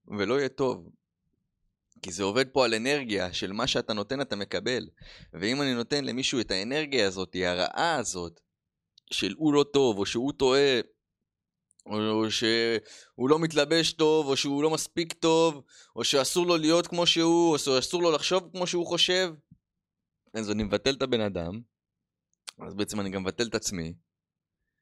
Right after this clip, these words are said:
וכל הסיטואציה הזאת היא יוצרת רק כאוס. עכשיו, אני יודע שאנחנו בתקופה כזאת שקורה מלא דברים בארץ, בעולם, אני לא יודע, אתם,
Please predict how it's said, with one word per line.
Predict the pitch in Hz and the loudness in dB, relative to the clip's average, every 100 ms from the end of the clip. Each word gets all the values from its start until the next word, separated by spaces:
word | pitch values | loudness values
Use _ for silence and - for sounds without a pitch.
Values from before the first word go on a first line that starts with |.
| _ _ _ _ | _ _ _ _
וכל | 85 - 139 | -8 -4 -2
הסיטואציה | 143 135 143 185 196 165 | -2 -2 2 2 2 2
הזאת | 120 107 104 98 98 113 - _ _ _ _ _ _ _ _ _ _ _ _ _ _ _ | 2 0 -2 -2 -2 -4 -10 _ _ _ _ _ _ _ _ _ _ _ _ _ _ _
היא | 98 104 98 | -6 -6 -6
יוצרת | 110 104 - 123 - | -6 -4 -2 -2 -2
רק | 139 | -6
כאוס. | - 170 107 - - - _ _ _ _ _ _ _ _ _ _ | -2 -2 -4 -8 -16 -20 _ _ _ _ _ _ _ _ _ _
עכשיו, | - 101 90 90 - _ _ _ _ _ _ | -6 -2 -2 -4 -12 _ _ _ _ _ _
אני | 120 | -4
יודע | 135 151 | 0 0
שאנחנו | 143 131 135 | 0 -2 -2
בתקופה | 120 110 107 - - 143 | 0 0 0 -8 -4 -2
כזאת | 139 127 117 107 | -2 -4 -6 -6
שקורה | 95 107 135 | -4 -2 0
מלא | 123 143 | 0 -2
דברים | 120 113 123 110 | -2 -2 -2 0
בארץ, | 95 135 135 - | 0 0 -2 -2
בעולם, | 95 98 123 139 113 | 0 0 0 -2 -2
אני | |
לא | 117 | -2
יודע, | 135 117 | 0 -2
אתם, | 101 95 | -2 -6